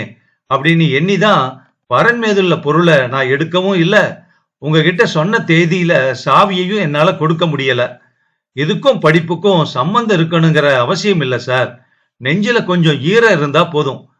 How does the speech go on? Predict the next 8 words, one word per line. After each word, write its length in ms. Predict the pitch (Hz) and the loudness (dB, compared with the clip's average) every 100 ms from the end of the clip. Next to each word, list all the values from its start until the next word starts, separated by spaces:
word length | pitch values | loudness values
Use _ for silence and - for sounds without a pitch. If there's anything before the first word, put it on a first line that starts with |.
| _ | _
இல்லைங்களா?" 480 | 131 170 160 131 135 120 - _ _ _ _ | 0 2 2 2 2 0 -6 _ _ _ _
என்று 260 | 147 147 143 | -4 -2 -4
கேட்டு 380 | - 190 - 185 | 2 2 2 -2
நிறுத்தினார் 680 | 131 143 180 180 143 135 117 | -2 -2 -2 -2 0 0 2
ராமலிங்கம். 560 | 123 139 123 110 92 - _ _ _ _ _ | 0 0 -6 -8 -10 -14 _ _ _ _ _
"என்னை 240 | 127 131 127 | -6 -4 -4
மன்னிச்சிருங்க 540 | 117 143 180 196 165 | -2 -4 0 0 0
சார், 320 | 156 135 127 | 0 0 -2